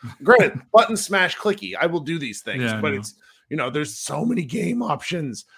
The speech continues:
Speaker 2: The fact that Starfield is coming out right before basketball season makes me physically angry because it means I'll play it for a month and then I won't touch it.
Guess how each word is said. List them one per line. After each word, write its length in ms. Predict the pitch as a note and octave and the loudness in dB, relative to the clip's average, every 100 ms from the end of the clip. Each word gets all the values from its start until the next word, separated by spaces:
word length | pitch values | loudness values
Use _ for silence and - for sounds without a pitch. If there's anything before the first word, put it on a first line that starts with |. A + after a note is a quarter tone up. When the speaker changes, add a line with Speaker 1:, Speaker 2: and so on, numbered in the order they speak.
| _ | _
Speaker 2:
The 60 | F3 | 0
fact 260 | A#3+ B3+ G3 | 4 4 2
that 60 | |
Starfield 600 | D3+ D3+ C#3+ C#3 C#3 C#3 | -4 -2 -2 -2 -4 -2
is 80 | C#3 | -6
coming 300 | - C#3 C#3 | -8 -8 -4
out 180 | C#3 A#2+ | -6 -4
right 180 | A#2 A#2+ | -6 -8
before 280 | - C3 | -10 -10
basketball 480 | G#2+ G2+ G#2+ G#2 A2+ | -8 -10 -10 -10 -10
season 400 | A2 B2 A#2 A#2 | -8 -10 -10 -8
makes 280 | G2+ G#2 - | -10 -10 -14
me 220 | G#2+ G2+ _ _ | -12 -14 _ _
physically 560 | C3 G#2+ A#2+ - G#2 | -14 -12 -16 -12 -14
angry 640 | C2+ F2+ F#2 D#2 C2+ _ _ - | -12 -14 -14 -16 -20 _ _ -12
because 280 | C3 D3+ | -4 -2
it 120 | D3+ D3+ | -2 2
means 220 | G3 F#3+ | 4 4
I'll 80 | F#3 | 2
play 260 | - D#3+ | 2 2
it 100 | F3 | 2
for 120 | - D3+ | 0 -2
a 20 | |
month 280 | C3+ C#3+ C#3+ | -2 -6 -8
and 160 | B2 | -6
then 100 | C#3 | -4
I 60 | C#3 | -2
won't 300 | C3+ B2+ - | -4 -6 -4
touch 260 | B2+ G2+ D#2+ | -2 -2 -4
it. 220 | - | -16